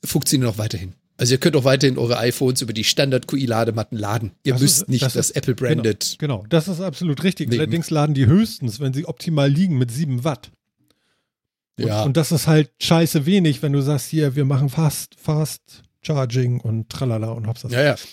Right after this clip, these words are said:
Speaker 2: Das
Speaker 1: Aber
Speaker 2: ist
Speaker 1: ich sag
Speaker 2: halt
Speaker 1: dir
Speaker 2: so
Speaker 1: doch,
Speaker 2: das
Speaker 1: also es
Speaker 2: Problem.
Speaker 1: ist, es ist verwendbar. Nicht ganz so toll, aber es ist trotzdem verwendbar.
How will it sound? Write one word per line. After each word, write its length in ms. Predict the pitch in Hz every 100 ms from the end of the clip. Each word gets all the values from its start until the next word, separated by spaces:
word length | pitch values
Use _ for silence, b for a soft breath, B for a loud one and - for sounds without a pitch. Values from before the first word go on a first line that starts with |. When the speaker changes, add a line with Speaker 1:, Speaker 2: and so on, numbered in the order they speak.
| -
Speaker 2:
Das 180 | 156 139
Speaker 1:
Aber 80 |
Speaker 2:
ist 0 |
Speaker 1:
ich 60 | 156
sag 60 | -
Speaker 2:
halt 100 | 170
Speaker 1:
dir 20 |
Speaker 2:
so 40 |
Speaker 1:
doch, 60 | 170
Speaker 2:
das 80 | 165
Speaker 1:
also 40 |
es 40 | 156
Speaker 2:
Problem. 140 | 139
Speaker 1:
ist, 160 | - -
es 160 | 156 -
ist 140 | 156
verwendbar. 720 | - 147 131 165 147 113 98 -
Nicht 260 | 139 139 -
ganz 300 | 139 170 -
so 120 | 135
toll, 500 | - - 143 170 247
aber 160 | - 143
es 120 | 131
ist 140 | 127 -
trotzdem 340 | 147 - 143
verwendbar. 480 | 143 123 101 -